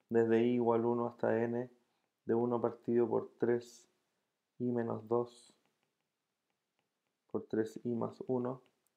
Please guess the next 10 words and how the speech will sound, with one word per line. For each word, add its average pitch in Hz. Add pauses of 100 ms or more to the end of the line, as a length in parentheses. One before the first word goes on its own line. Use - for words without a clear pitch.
(420)
es -
igual 107 (920)
a -
n 110 (140)
partido -
por - (100)
tres - (160)
n 107 (840)
más -
uno. -